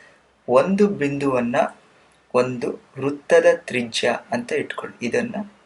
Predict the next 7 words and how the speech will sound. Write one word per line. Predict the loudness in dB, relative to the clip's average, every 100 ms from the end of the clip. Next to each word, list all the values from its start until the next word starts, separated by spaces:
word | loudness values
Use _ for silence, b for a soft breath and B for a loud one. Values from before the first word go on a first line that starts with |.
| _ _ _ _ _ _ -6
ವೃತ್ತದ | -6 -6 -2 0 0 -2 -8 _ _ _ _ _ _ _
ತ್ರಿಜ್ಯ, | -10 -8 -6 -6 -8 -14 _ _ _ _ _ _ _ -20 -20 -12
ವೃತ್ತದ | -10 -10 -2 0 0
ತ್ರಿಜ್ಯ | -4 -6 -6 -2 -4 -4 -8
ಇದಿಷ್ಟಾಗಿದೆ. | -4 -4 -4 -8 -8 -12 -18 _ _ _ _ _ -8
ಇದಿಷ್ಟು | -4 -4 -4 -6
ವೃತ್ತದ | -8 -10 -8 -8 -2 -2